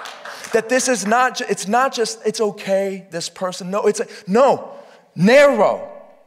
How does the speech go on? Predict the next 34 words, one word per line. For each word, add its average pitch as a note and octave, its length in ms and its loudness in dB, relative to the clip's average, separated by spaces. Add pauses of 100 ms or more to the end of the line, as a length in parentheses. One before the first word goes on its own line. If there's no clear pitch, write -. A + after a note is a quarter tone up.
(300)
contend G#3+ 800 2 (200)
earnestly A#3+ 840 2
together. A3 640 0 (880)
You G#3 180 0
see C4 140 -2
what B3 100 2
I'm A3 80 0
saying? A3 420 -2 (220)
That G3 220 2
he's A3+ 240 -2
saying B3 340 0
that G#3 120 2
I G3+ 120 4
wanted B3 380 0
to B3 120 -8
encourage, A3+ 480 0
but A3+ 120 0
I, - 180 -4 (260)
something C#4 640 -2
is B3 160 -6
telling D4 460 0
me A#3+ 120 -2
that A#3+ 140 0
I A3+ 100 2
have B3 180 0
to A#3+ 100 -4
warn A3+ 680 2
you G3+ 380 -4 (600)
that A#3 180 -4
you B3+ 80 -2
gotta C4+ 220 2
contend A3+ 800 0 (720)
earnestly. C4 680 2 (400)
That, - 520 -4